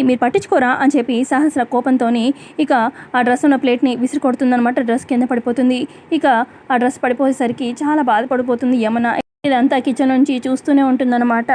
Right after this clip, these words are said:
కనకం. ఇక యమున కింద పడిన డ్రెస్ తీసుకొని ఇక సహస్రతో ఇలా అంటుంది, "పెద్దలతో ఎలా మాట్లాడాలి, ఎలా గౌరవించాలనేది నేర్చుకో" అని చెప్పి సహస్రతో కోపంగా చెప్తుంది యమున.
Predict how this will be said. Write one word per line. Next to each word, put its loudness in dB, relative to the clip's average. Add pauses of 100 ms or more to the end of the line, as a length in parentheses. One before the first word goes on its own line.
కనకం. -2 (340)
ఇక 0 (140)
యమున 2
కింద 0
పడిన 0
డ్రెస్ -2
తీసుకొని -2 (340)
ఇక 0
సహస్రతో 0
ఇలా 2
అంటుంది, 0 (300)
"పెద్దలతో 2 (100)
ఎలా 2
మాట్లాడాలి, 2
ఎలా 2
గౌరవించాలనేది 2
నేర్చుకో" 0
అని -2
చెప్పి -4
సహస్రతో -2
కోపంగా 0
చెప్తుంది -2
యమున. -2